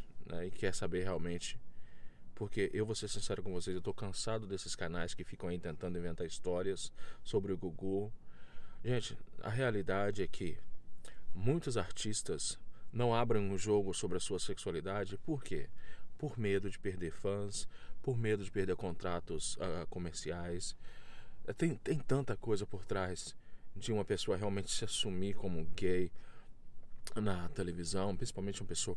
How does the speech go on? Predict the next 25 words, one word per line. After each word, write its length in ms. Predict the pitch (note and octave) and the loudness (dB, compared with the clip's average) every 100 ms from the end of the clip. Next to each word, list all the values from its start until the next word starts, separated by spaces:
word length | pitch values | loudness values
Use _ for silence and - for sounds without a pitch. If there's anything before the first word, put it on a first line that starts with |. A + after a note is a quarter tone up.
| - | 0
pública. 520 | G2+ F#2+ E2+ - C2 - - - - - - - - - - - - - - - - - - - - | 4 6 6 2 -2 -2 -4 -10 -10 -8 -6 -4 -2 0 0 2 0 2 2 2 4 2 2 0 0
E 120 | A2+ | 2
é, 80 | D3 | 2
na 120 | E3+ | 2
minha 180 | C#3+ C#3 | 2 2
opinião, 480 | - A#2 G2+ A2 A2 | 2 2 2 2 2
exatamente 560 | A2+ A2 A2 G2+ G2+ G#2 | 0 0 0 2 2 2
o 20 | |
que 100 | A2 | 0
aconteceu 580 | - A2+ - - G2 G2+ | 0 0 0 2 2 2
com 200 | - A2 | 4 2
o 40 | |
Gugu. 480 | C#3+ A2 G2+ F2+ D#2+ | 2 4 4 4 4
O 20 | |
Gugu 500 | G#2+ G#2 G2+ A#2 B2+ - - - - | 4 2 0 2 2 2 2 2 6
é 40 | |
um 100 | A#2 | 6
cara 240 | A2 G2 F#2 | 6 2 4
de, 360 | F#2 F2 D2+ | 4 4 4
foi 160 | - G#2+ | 2 2
um 40 | |
cara 240 | G2 F2+ F2 | 2 0 0
de 80 | F2+ | 2
muito 240 | F#2 - | 0 0
sucesso. 760 | - - - G2+ F#2+ F#2+ - | -2 -2 0 2 2 -2 -4